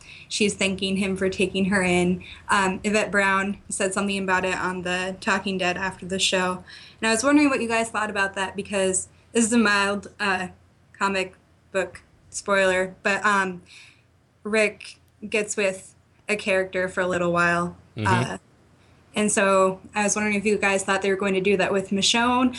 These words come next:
Speaker 1: or possibly the new skinny, white, brown-haired girl, Karen, who <laughs> is now at the prison to replace Lori.
Speaker 2: Well, um, I think if they do introduce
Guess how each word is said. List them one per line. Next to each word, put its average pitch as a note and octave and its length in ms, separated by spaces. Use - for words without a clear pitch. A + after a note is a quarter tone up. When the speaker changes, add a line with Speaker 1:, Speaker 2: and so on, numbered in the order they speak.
Speaker 1:
or A3 120
possibly G#3+ 600
the G3+ 140
new G3+ 200
skinny, G#3 500
white, F#3+ 380
brown-haired G3 460
girl, G3 440
Karen, G3+ 500
who G#3+ 340
<laughs> - 200
is A3+ 160
now C#4+ 200
at A3 120
the C4+ 80
prison G#3 560
to G#3+ 140
replace G3+ 340
Lori. G3 340
Speaker 2:
Well, D3+ 400
um, C#3+ 640
I D#3+ 140
think G#3+ 420
if D#3 180
they D3+ 160
do C3+ 360
introduce A#2 520